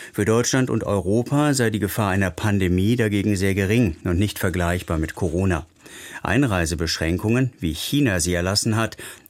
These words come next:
lehnt der Grünen Politiker ab. Sie seien wenig effizient. Die Weltgesundheitsorganisation hat wegen der neuen Mpox-Variante eins B in mehreren Staaten Afrikas die höchste Alarmstufe ausgerufen.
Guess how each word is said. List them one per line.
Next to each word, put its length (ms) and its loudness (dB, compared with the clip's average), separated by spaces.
lehnt 260 0
der 80 0
Grünen 380 0
Politiker 500 -2
ab. 220 -4
Sie 160 -2
seien 380 0
wenig 320 2
effizient. 680 -2
Die 80 0
Weltgesundheitsorganisation 1300 2
hat 180 -2
wegen 160 0
der 100 2
neuen 400 2
Mpox-Variante 960 -2
eins 260 0
B 360 0
in 180 0
mehreren 480 0
Staaten 440 -2
Afrikas 600 -2
die 220 -4
höchste 320 0
Alarmstufe 680 -2
ausgerufen. 680 -4